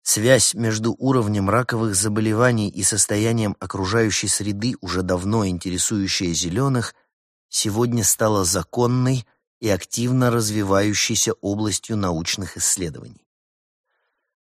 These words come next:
Встревоженные получаемой информацией эксперты из Национального института здоровья и медицинских исследований Франции написали в две тысячи пятом году.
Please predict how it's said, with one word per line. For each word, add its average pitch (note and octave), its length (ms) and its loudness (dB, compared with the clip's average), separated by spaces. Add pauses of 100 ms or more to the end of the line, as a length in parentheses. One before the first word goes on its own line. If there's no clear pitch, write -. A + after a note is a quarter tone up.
(160)
Встревоженные C3 760 4
получаемой C3 680 4
информацией A#2 1000 4
эксперты A2 680 0
из G2+ 120 -2
Национального A#2 680 2
института A2+ 540 -2
здоровья G#2+ 580 2
и G#2+ 120 -4
медицинских G#2 680 -2
исследований G#2 560 0
Франции A#2 680 2 (460)
написали A#2+ 400 4
в A2+ 80 0
две A2 160 0
тысячи A2+ 360 -4
пятом G2 360 -2
году. G2 340 -6